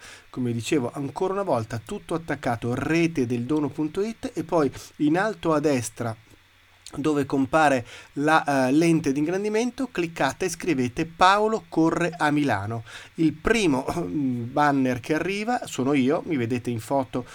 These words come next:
con la maglietta azzurra mentre sto arrivando all'arrivo alla Maratona di Londra, mm, e, eh, vi chiedo un contributo per tra capo e collo. Quindi grazie se potete darmi una mano. E a questo punto riprendiamo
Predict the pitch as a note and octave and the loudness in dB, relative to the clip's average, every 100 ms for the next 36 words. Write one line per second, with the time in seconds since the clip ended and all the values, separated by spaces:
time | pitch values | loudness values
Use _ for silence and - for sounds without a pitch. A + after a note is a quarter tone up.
0 | - - C#3+ C3+ C3+ D3+ D3+ C3 B2+ D#3+ | -16 -6 0 2 2 2 0 -2 2 4
1 | D#3+ B2 A2 - - - C3 C3+ B2 C3+ | 4 2 -2 -6 -12 -4 -2 -2 -2 -2
2 | C3+ C#3+ C#3 C3 B2 - - C#3 B2+ C3 | 2 2 2 -2 -4 -10 -10 -4 -2 0
3 | F3 E3 B2 B2+ C3 C#3 E3 F3 F#3+ G3+ | 0 0 0 0 -4 -2 -2 -2 -4 -4
4 | A#3 A#3+ B3 - D#3+ F#3 F#3 D3 C#3+ D#3+ | -4 -4 -4 -6 -4 -4 -4 0 4 4
5 | E3 C#3 C3 B2+ B2 A#2+ F3+ - G#2+ A2+ | 4 2 4 2 0 -2 -6 -4 -2 0
6 | D#3 D#3 C#3+ C#3 C3 E3 A#2+ G#2 D3 C#3 | -2 -4 -2 -2 -2 -4 -4 -6 -6 -4
7 | B2+ C3+ - - D3 D3 D#3+ D#3+ D#3+ D#3+ | -2 -4 -6 -4 -4 0 -2 0 -2 -4
8 | A2 F#2 G#2+ A2+ - - - C3+ B2+ B2+ | -4 -8 -8 -12 -16 -20 -6 -2 0 -2
9 | - - - - E3 D3+ - F3+ - C#3 | -4 -20 -12 2 4 4 0 -6 -4 -2
10 | B2+ A#2 A2 G#2+ A2+ G2 G2 - - - | -2 -2 -4 -4 -4 -6 -12 -20 -18 -12
11 | D3+ F3+ G#3 G3+ D#3+ D3+ F#3+ - F#3 F3 | -6 -4 -4 0 0 0 -4 0 0 0
12 | F3 A3+ A3 C#3 A#2+ G#2+ | 0 0 4 4 4 -2